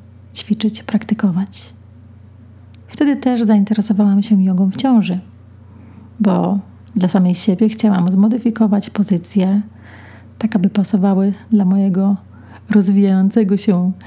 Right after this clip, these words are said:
ciała, brzucha i maleństwa. Dostosowałam wszystkie pozycje intuicyjnie, również oddech. Miałam na to przestrzeń i czas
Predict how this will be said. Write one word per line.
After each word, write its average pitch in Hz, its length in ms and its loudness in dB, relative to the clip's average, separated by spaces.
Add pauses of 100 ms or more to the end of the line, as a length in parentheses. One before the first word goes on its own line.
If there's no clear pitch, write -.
(260)
ciała, 202 640 0 (380)
brzucha 202 440 2
i 220 100 4
maleństwa. 214 680 -2 (2000)
Dostosowałam 254 760 0
wszystkie 220 320 -4
pozycje 202 500 0
intuicyjnie, 190 960 0 (500)
również 196 340 2
oddech. 220 800 0 (1120)
Miałam 254 180 2
na 220 100 4
to 220 120 -2
przestrzeń 202 580 0
i 190 100 0
czas 202 520 -2